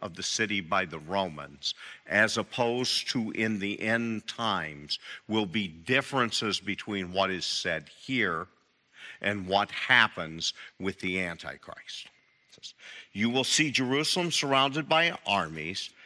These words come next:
then know that its desolation is come near. Then let those who are in Judea flee to the mountains, and let those who are inside the city depart,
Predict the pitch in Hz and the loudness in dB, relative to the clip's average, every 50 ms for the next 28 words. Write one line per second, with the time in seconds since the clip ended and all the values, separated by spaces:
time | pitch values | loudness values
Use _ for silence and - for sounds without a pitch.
0 | - - _ 107 101 120 120 120 120 113 117 120 127 131 147 156 156 135 143 123 | -20 -18 _ 0 4 4 4 6 4 4 6 6 6 6 6 4 2 2 2 2
1 | 113 113 101 - 98 95 120 120 120 - - 135 117 104 104 98 95 90 - 98 | 2 0 0 -2 0 2 4 4 4 4 0 0 2 4 2 2 2 2 0 -2
2 | 92 90 87 - - - - 90 82 80 80 78 73 69 - _ _ _ _ _ | -2 -4 -2 -2 -4 -2 -2 -4 -4 -4 -6 -8 -8 -10 -10 _ _ _ _ _
3 | _ _ _ _ _ _ _ _ - - - - _ _ - 120 135 165 170 180 | _ _ _ _ _ _ _ _ -20 -20 -20 -20 _ _ 4 4 6 6 4 4
4 | 185 - 185 175 180 180 165 - 175 175 175 170 160 151 143 - 139 139 120 127 | 4 4 4 4 4 4 2 0 2 2 4 4 4 2 2 0 0 0 2 4
5 | 143 131 120 110 - - - 123 127 131 135 170 170 170 143 120 101 101 104 - | 4 6 4 4 2 0 2 2 4 4 2 0 0 2 4 4 4 4 2 0
6 | 95 98 101 98 - - - - - - _ - 104 98 104 107 - - 123 131 | -4 -6 -6 -6 -8 -10 -12 -16 -16 -8 _ -2 2 2 2 0 2 2 2 2
7 | 143 156 - - 170 160 151 143 147 147 - - 156 139 135 127 117 135 - - | 2 2 0 0 0 2 2 2 2 0 0 4 4 4 4 2 0 0 0 2
8 | - 135 117 110 101 87 98 95 - _ - 120 110 95 87 85 87 - | 0 2 2 2 0 0 -4 -6 -8 _ 0 2 2 2 2 0 -2 -6